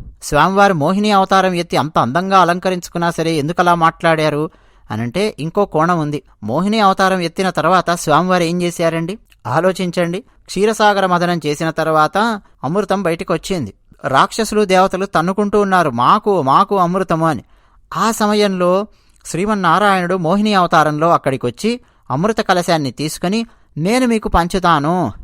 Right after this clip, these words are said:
అని చెప్పి, "రాక్షసులు లోకకంఠకులు, వాళ్ళ గనక అమృతాన్ని పంచితే ఇక వాళ్ళు లోకాలను పట్టి పీడిస్తారు" అని దేవతలకు అమృతాన్ని పంచడం మొదలుపెట్టారు. మరి ఆ సమయంలో రాక్షసులలో ఒకడు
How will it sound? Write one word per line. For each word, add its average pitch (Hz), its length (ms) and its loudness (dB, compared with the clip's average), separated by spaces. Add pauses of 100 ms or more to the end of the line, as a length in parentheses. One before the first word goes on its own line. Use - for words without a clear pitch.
(300)
అని 123 240 -6
చెప్పి, 233 380 -4 (260)
"రాక్షసులు 185 720 0
లోకకంఠకులు, 170 840 -2
వాళ్ళ 151 580 0
గనక 208 200 0
అమృతాన్ని 185 520 0
పంచితే 165 540 -4 (320)
ఇక 214 100 -2
వాళ్ళు 196 300 4
లోకాలను 196 500 2
పట్టి 180 260 -4
పీడిస్తారు" 165 800 0 (220)
అని 175 300 -2 (180)
దేవతలకు 202 600 0
అమృతాన్ని 180 600 0
పంచడం 170 480 -2
మొదలుపెట్టారు. 180 720 -2 (200)
మరి 214 260 0 (120)
ఆ 185 160 2
సమయంలో 190 1000 -2 (200)
రాక్షసులలో 175 880 2
ఒకడు 151 340 0